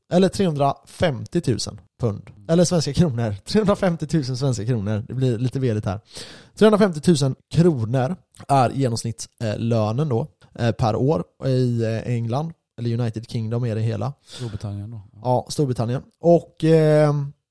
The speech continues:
Speaker 1: varför är det här intressant? Jo, för här kan vi ju se att det är en ganska tydlig ökning som fortsätter öka hela tiden. Och vi kan inte se att inflationen har rört sig i samma rate.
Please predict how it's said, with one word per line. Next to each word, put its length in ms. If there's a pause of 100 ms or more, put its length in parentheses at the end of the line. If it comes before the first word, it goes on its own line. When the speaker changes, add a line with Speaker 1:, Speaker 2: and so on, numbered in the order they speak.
(160)
Speaker 1:
varför 260
är 40
det 60
här 120
intressant? 400
Jo, 180
för 180
här 140
kan 140
vi 80
ju 40
se 400
att 120
det 80
är 120
en 100
ganska 280
tydlig 600
ökning 680 (340)
som 220
fortsätter 880
öka 240
hela 300
tiden. 480 (240)
Och 400
vi 140
kan 160
inte 360
se 200
att 120
inflationen 840
har 140
rört 320
sig 180
i 60
samma 500
rate. 520